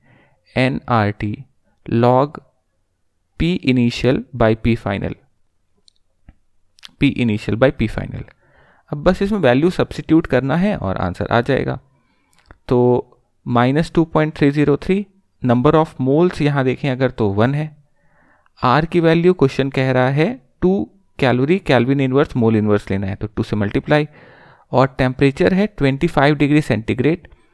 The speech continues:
फॉर्मूले में हमेशा temperature should be in Kelvin, तो टू सेवेंटी थ्री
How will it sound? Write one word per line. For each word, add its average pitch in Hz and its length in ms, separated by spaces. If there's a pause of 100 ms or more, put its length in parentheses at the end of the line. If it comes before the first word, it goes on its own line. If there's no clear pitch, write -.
(260)
फॉर्मूले 139 460
में 190 120
हमेशा 156 360
temperature 131 480
should 117 240
be 117 80
in 113 100
Kelvin, 135 400 (480)
तो 117 80
टू 151 220
सेवेंटी 143 460
थ्री 180 320